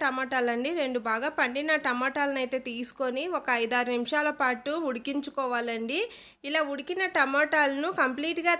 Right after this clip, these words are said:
చల్లారిన తర్వాత పైన తొక్కనైతే తీసేసేయాలి. తర్వాత వీటిని ముక్కలుగా కట్ చేసుకొని ఒక మిక్సీ జార్లోకి తీసుకొని మెత్తటి పేస్ట్ లాగా మనము మిక్సీ అయితే పట్టుకోవాలండి. మీరు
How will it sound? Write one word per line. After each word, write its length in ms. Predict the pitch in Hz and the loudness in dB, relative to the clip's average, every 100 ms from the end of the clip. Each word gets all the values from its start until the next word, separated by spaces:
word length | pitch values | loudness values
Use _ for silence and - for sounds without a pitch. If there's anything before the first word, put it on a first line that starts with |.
| 339 | 2
చల్లారిన 480 | 254 269 294 330 311 277 | 2 4 4 2 0 0
తర్వాత 460 | 254 262 262 359 339 | 2 0 2 2 4
పైన 400 | 262 269 302 302 403 453 | 4 4 4 4 4 0
తొక్కనైతే 540 | 269 - 302 302 285 311 269 | -4 -2 -2 0 -2 -4 -4
తీసేసేయాలి. 880 | 269 285 277 269 240 226 220 247 440 554 - _ _ _ _ _ - | -4 -2 0 0 0 0 0 2 2 0 -6 _ _ _ _ _ -2
తర్వాత 360 | 269 285 359 427 | 0 2 2 2
వీటిని 400 | 330 294 294 285 381 | 0 0 0 0 2
ముక్కలుగా 420 | 311 277 320 320 359 359 | 2 2 2 4 4 6
కట్ 160 | 277 - | 4 4
చేసుకొని 440 | 311 320 311 277 339 339 | 2 4 2 2 4 4
ఒక 100 | 285 | 2
మిక్సీ 280 | 269 254 370 403 | 0 -2 -2 2
జార్లోకి 460 | 339 311 302 294 294 277 | 4 4 4 2 0 -2
తీసుకొని 500 | 277 277 - 269 311 349 | -2 -2 0 0 2 2
మెత్తటి 400 | 254 - 339 359 | 0 0 -4 -2
పేస్ట్ 380 | 320 269 302 - 320 | 4 4 4 -2 0
లాగా 240 | 294 262 294 320 | 2 2 0 0
మనము 220 | 269 277 311 | -2 -2 -4
మిక్సీ 260 | 233 - 302 | -6 -2 0
అయితే 180 | 277 285 285 | 2 0 0
పట్టుకోవాలండి. 880 | 262 240 - 262 254 240 233 226 302 508 - _ _ _ _ _ _ _ _ _ _ _ 220 | 0 -2 -4 0 2 0 0 0 0 0 -6 _ _ _ _ _ _ _ _ _ _ _ 0
మీరు 200 | 294 | 2